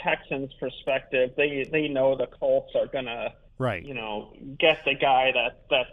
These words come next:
Speaker 1: you know, a
Speaker 2: I just
Speaker 1: guy
Speaker 2: mean,
Speaker 1: at
Speaker 2: I just
Speaker 1: four,
Speaker 2: mean by
Speaker 1: uh,
Speaker 2: them, by them trading up to three, it opened up the door for the Colts to get the franchise quarterback that they're gonna have to battle against twice a year for the next,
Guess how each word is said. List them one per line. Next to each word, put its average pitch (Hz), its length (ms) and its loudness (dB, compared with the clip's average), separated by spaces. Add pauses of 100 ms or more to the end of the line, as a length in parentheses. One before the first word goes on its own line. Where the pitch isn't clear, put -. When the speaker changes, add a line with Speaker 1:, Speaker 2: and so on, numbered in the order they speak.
(300)
Speaker 1:
you 143 180 -8
know, 113 200 -2
a 190 40 2
Speaker 2:
I 185 120 6
just 196 200 2
Speaker 1:
guy - 60 0
Speaker 2:
mean, 208 220 4
Speaker 1:
at 156 60 2
Speaker 2:
I 185 40 6
just 190 160 2
Speaker 1:
four, - 40 2
Speaker 2:
mean 202 160 2
by 170 160 6
Speaker 1:
uh, 156 60 -2
Speaker 2:
them, 180 280 -2
by 165 180 4
them 180 220 2
trading 175 460 4
up 170 160 2
to 143 160 2
three, 160 460 4
it 139 180 2
opened 151 320 6
up 156 160 2
the 127 80 0
door 151 280 4
for - 120 -2
the 127 100 0
Colts 143 300 0
to - 80 -4
get 139 120 2
the 127 80 0
franchise 143 560 0
quarterback 127 560 4
that 120 80 0
they're 131 120 2
gonna 139 120 4
have 127 180 2
to 120 80 -2
battle 127 440 4
against 117 420 -2
twice 135 340 4
a 127 40 -2
year 135 160 4
for - 120 -2
the 120 60 4
next, 127 340 2